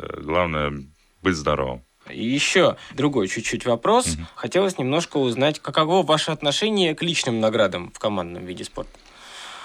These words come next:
Speaker 1: Да, какого? Ну, при-, если признают, э, лучшим блокирующим, конечно, приятно. Вот. Но не признают. Признали вот на Лиге наций Ваньку Яковлева. Я вот
Speaker 2: Мгм.
Speaker 1: за него очень был рад. Человек первый раз попал в сборную на такой уровень и получил такую награду.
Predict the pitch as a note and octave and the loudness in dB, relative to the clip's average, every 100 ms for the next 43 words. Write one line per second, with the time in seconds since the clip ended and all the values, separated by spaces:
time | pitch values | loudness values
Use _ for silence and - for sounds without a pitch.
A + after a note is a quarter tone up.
0 | - - - - A2+ G#2 G#2 A2+ G#2 A2 | -16 -16 -16 -8 -4 -2 2 2 2 4
1 | G#2+ G2 F2+ F2 G2 A#2+ G#2 - - B2 | 6 6 6 4 2 2 2 -2 -2 0
2 | C3 A#2+ B2+ - G2 A#2 G#2 A2+ A2+ G#2+ | 2 4 2 0 2 2 4 4 4 4
3 | F#2 - E2 E2 D#2+ D#2 D#2 D#2+ F2 - | 2 2 4 6 6 4 4 4 2 0
4 | D#2+ D2+ C#2+ C#2+ C2 - D2+ D#2+ - D#2 | 0 0 0 -2 -4 -2 0 0 0 0
5 | D#2 D2 C#2 C2+ C2 - D2 C#2 C2 C2+ | 2 2 -2 -10 -12 -14 -8 -6 -8 -4
6 | F#2+ A2 F#2+ G2+ F#2 G#2+ G#2 E2+ - F#2+ | 0 0 2 2 4 4 4 2 0 2
7 | A2+ G#2+ E2+ D#2 - D2+ D#2+ F2 E2+ E2+ | 2 4 4 2 0 -2 0 0 2 2
8 | D#2+ E2 E2+ F#2 F2+ - E2+ E2+ - D2 | 2 -2 0 0 0 0 0 0 2 2
9 | C2+ - C2+ C#2+ D2+ F#2 F2+ A2 F#2 F#2 | 2 -4 -14 -6 2 4 4 2 2 2
10 | G2 E2+ G2 G2 F2+ E2 - D2 C#2 C#2 | 2 2 4 4 4 2 0 -6 0 2
11 | C2+ - - - - - - - E2+ E2+ | 2 -2 -16 -14 -14 -16 -14 0 2 2
12 | - E2+ F2 E2+ D#2+ D#2+ E2+ E2 D2 D#2+ | 2 4 4 4 2 -2 2 2 2 2
13 | F2 E2 D2 C#2 C#2+ D2 D#2 - D#2+ D#2+ | 2 2 2 2 0 0 -2 2 4 4
14 | D#2+ D2 C2+ C2+ C2+ C2+ C2 C#2 C#2 - | 4 2 -2 -6 -6 -8 -6 -2 -2 0
15 | C#2 B1+ - C2+ C2+ C2+ C#2 C2+ | -2 -2 -2 -2 -2 0 0 -2